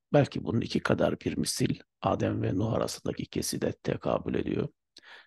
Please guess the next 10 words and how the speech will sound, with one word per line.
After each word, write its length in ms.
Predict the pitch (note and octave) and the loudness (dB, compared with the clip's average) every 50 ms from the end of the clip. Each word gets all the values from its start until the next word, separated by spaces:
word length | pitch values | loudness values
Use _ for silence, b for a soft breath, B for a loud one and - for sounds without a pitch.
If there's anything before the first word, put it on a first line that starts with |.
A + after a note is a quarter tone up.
| B - | B -2
Ve 60 | B2 | 0
Kur'an-ı 400 | - - C#3 G2 E2 E2 F2 F#2 | 0 2 2 2 2 2 0 -2
Kerim'in 400 | - - - C#2 - - C#3 D3 | -2 -2 0 0 0 0 0 0
sükut 540 | C#3+ - - - - - - - - - - | 0 -2 -4 -6 -4 0 0 0 0 -2 -4
geçtiği 600 | - - - - - - - - - - F#3+ G#3 - _ B B B B B B | -6 -6 -4 -6 -8 -8 -8 -6 -6 -6 -6 -6 -8 _ B B B B B B
aile 400 | - C3 C3 A#2+ A#2 A#2+ B2 A#2+ | 2 4 4 4 4 4 2 2
çağı, 320 | - - - - - - | 2 0 0 0 0 -2
şehir 340 | - - - A#2 - B2 B2 | -2 0 2 4 4 6 6
öncesi 500 | - - C#2 - - - - - - - B B B B B B B - | 4 4 4 2 0 2 2 2 2 0 B B B B B B B 2
dönem 360 | - F#2+ - - - - - | 4 4 4 2 0 -2 -6